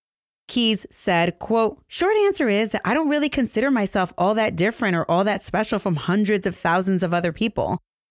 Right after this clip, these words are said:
All you have to do is type in a word search on any given porn site, and there's all kinds of people who have fantasies about rape and bondage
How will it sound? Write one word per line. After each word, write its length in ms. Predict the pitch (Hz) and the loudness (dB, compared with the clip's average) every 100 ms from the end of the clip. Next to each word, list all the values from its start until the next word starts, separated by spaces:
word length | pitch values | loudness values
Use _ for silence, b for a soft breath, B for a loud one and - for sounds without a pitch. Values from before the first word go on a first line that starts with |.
| _ _ - | _ _ 0
All 120 | 202 | 2
you 140 | 285 | 2
have 200 | 320 339 339 | 2 0 0
to 80 | |
do 300 | 202 175 233 | 0 2 0
is 220 | 226 208 - | 0 -2 -4
type 320 | - 170 208 | -2 -2 0
in 80 | 202 | 0
a 80 | |
word 320 | 156 147 175 - | 0 0 -2 -2
search 300 | 208 208 - | -2 -2 -2
on 180 | 175 160 | -2 -2
any 220 | 170 170 185 | 0 0 0
given 340 | 185 180 156 | 0 0 -2
porn 380 | - 151 151 175 | -2 -2 0 0
site, 340 | 220 233 240 - _ _ _ | 0 -2 -4 -14 _ _ _
and 160 | 220 220 | 0 2
there's 200 | 269 - | 0 0
all 200 | 190 233 | 0 0
kinds 340 | 262 269 269 269 | 0 0 0 0
of 120 | 214 | 0
people 320 | 160 - 156 | -2 0 0
who 100 | 196 | 2
have 140 | 196 180 | 0 -2
fantasies 540 | 170 180 214 233 208 | -2 0 0 -2 0
about 200 | 175 156 | 0 0
rape 420 | 135 139 180 220 - | 0 0 0 -2 -2
and 200 | 160 147 | 0 2
bondage 540 | 143 170 202 226 | 0 0 0 -2